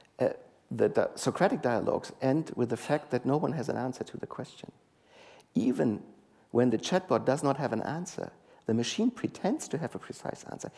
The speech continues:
He gives you just some kind of bullshit in the most authoritative tone to say, "Okay, I have the answer." It spits it out. So there's not even the option of not giving an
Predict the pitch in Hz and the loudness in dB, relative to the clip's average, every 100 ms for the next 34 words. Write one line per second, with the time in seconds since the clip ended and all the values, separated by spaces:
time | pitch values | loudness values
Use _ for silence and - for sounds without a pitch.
0 | - - - 185 - 143 - 277 - - | -6 -4 -2 -2 -2 -2 0 0 0 -2
1 | 240 294 214 185 165 180 208 - - - | -2 0 0 0 0 0 0 -2 -8 -8
2 | - - - - 147 139 135 180 233 - | -18 -20 -18 2 6 8 8 6 2 -6
3 | - 127 - 185 180 - 147 - 165 - | 0 2 6 4 4 0 -2 2 2 2
4 | 147 - - - 151 - - - 160 208 | -6 -12 -20 -6 2 6 6 6 6 6
5 | 208 180 131 113 - - - _ - - | 6 4 4 0 -6 -16 -20 _ -20 -20
6 | - - 156 - - 262 262 220 208 180 | -20 -8 -4 -2 2 2 4 4 6 4
7 | - - - _ _ _ _ - - - | 0 -8 -20 _ _ _ _ -20 -2 4
8 | 135 147 156 175 - 196 151 131 - 208 | 6 8 6 4 4 4 6 6 6 4
9 | - - 113 - 120 95 - - - - | 2 -2 -2 -2 0 0 0 -4 -4 -8